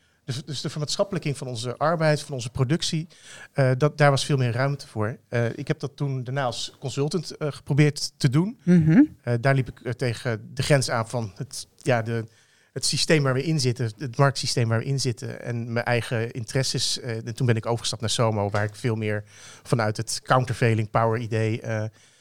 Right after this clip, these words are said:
Speaker 1: ehm, eh, ben gaan werken. Van hoe zorg je nou dat mensenrechten structureel geïntegreerd worden in productieketens en dat bedrijven accountable worden voor wat ze
Speaker 2: Mhm.
Speaker 1: doen in hun ketens.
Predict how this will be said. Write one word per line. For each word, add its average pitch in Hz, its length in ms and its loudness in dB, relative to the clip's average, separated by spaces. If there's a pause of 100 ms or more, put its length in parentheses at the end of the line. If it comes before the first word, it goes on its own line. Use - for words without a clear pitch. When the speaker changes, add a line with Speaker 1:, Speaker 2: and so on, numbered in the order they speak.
(380)
Speaker 1:
ehm, 110 480 2
eh, 107 320 2 (180)
ben 120 180 4
gaan 117 160 -2
werken. 117 420 2
Van - 140 -10
hoe 131 120 -4
zorg 120 160 -4
je - 60 -10
nou 113 120 -6
dat 113 120 -10
mensenrechten 120 720 -4 (160)
structureel 117 600 0
geïntegreerd 120 680 -6
worden 110 240 -8
in 107 260 -12 (480)
productieketens 117 800 0
en - 60 -6
dat 104 140 -2
bedrijven 107 420 -2
accountable 110 540 -4
worden 104 260 -6
voor - 340 -6 (120)
wat 165 160 2
ze 151 80 2
Speaker 2:
Mhm. 143 100 2
Speaker 1:
doen 202 100 4
in 214 80 0
hun 98 100 -10
ketens. - 420 -12